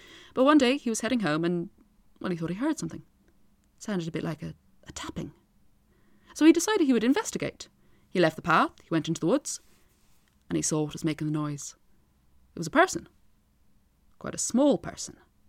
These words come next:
Dressed in a brown jacket with a red cap. And this little person, they were just sitting there, minding their own business,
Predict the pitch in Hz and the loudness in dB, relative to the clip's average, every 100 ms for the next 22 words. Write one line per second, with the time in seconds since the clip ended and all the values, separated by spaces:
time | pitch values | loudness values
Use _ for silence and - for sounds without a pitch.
0 | _ _ _ _ _ _ - 156 185 - | _ _ _ _ _ _ -6 -4 -4 -8
1 | - 139 135 - 151 175 180 170 196 214 | -6 -6 -8 0 2 4 4 0 -2 -8
2 | 151 147 190 - 190 - - - - - | -4 0 0 2 0 0 -12 -20 -20 -20
3 | - 233 285 349 339 285 285 349 285 202 | -4 0 2 0 0 2 4 6 4 4
4 | 202 - 285 277 269 330 - 190 196 208 | 0 0 2 4 4 2 2 2 4 4
5 | 196 190 311 381 370 427 - | 2 2 4 2 0 -4 -6